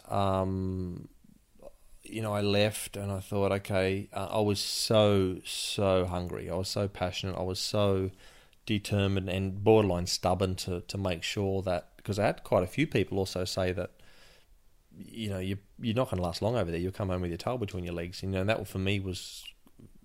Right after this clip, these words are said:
inspiring to say, "Well, I'll prove you bastards wrong. I, I will make this stick." And, you know, here, whatever we are, twenty-three years later, I am still here. So in, in a way, that's, so I suppose, that mongrel side of sort of saying, "Well, I did make that stick." But you're right, the sort of,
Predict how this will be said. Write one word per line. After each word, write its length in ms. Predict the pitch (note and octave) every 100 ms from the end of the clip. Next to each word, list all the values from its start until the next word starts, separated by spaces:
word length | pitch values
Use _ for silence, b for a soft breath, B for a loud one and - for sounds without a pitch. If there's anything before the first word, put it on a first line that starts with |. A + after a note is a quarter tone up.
| -
inspiring 580 | G#2 F#2+ - F2+ A2 G2
to 60 | E2+
say, 160 | -
"Well, 200 | F#2 G#2+
I'll 120 | G#2 G2+
prove 320 | - F#2+ F#2
you 80 | E2+
bastards 420 | F2+ - E2+ G2+
wrong. 160 | G#2+
I, 260 | F#2 F#2 G2+
I 20 |
will 380 | G2+ A2+ C3+ A#2 -
make 240 | F#2 F#2
this 140 | F2+ -
stick." 340 | - B2+ -
And, 200 | F2+ F2+
you 60 | F2+
know, 80 | F2
here, 200 | G2 F#2
whatever 340 | G2 F#2 F#2+ F#2
we 80 |
are, 140 | F2+ F#2
twenty-three 420 | - F#2+ - F#2+
years 180 | F2+ F2+
later, 260 | F#2 F#2 F#2+
I 100 | G2+
am 100 | A2+
still 220 | - F2+
here. 180 | F#2+ F2+
So 160 | - F#2
in, 140 | C#3+ C#3
in 140 | B2+
a 60 | G#2+
way, 320 | A2 A#2+ G#2+
that's, 200 | F2 -
so 100 | G2
I 40 | F2+
suppose, 260 | G2 F#2+
that 140 | F2+ F#2
mongrel 380 | F#2+ G2 F#2
side 280 | F#2 F#2+ F#2
of 80 | F#2
sort 160 | - F#2+
of 80 |
saying, 220 | - F#2+ F#2+
"Well, 180 | F#2+ - B B B B B B B -
I 100 | A2+
did 160 | A#2 C#3
make 200 | A2 F#2+
that 160 | F2+ -
stick." 260 | A2+ G2+
But 180 | G#2+ G2+
you're 160 | A2 A2
right, 280 | C#3 F#2+ - -
the 360 | - - A2 G2+
sort 200 | - G#2
of, 320 | G2 -